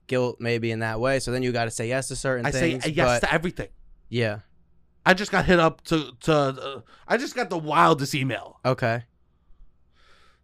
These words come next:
Speaker 2: I gotta say no to it.
Speaker 1: Okay.
Speaker 2: I gotta say no to it.
Speaker 1: Good. Say no to it.
Speaker 2: I gotta say no to it.
Speaker 1: I think no is good.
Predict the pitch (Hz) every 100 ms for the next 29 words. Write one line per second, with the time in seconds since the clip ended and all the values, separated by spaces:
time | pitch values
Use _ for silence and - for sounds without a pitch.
0 | _ - - - - - 110 110 - 117
1 | 127 120 104 - _ _ _ _ _ _
2 | _ 120 117 113 120 - 107 127 120 143
3 | 135 107 107 - - 190 139 - 135 135
4 | 143 113 110 - 127 127 123 - 117 107
5 | 104 104 - 139 156 160 - 147 175 175
6 | 151 123 -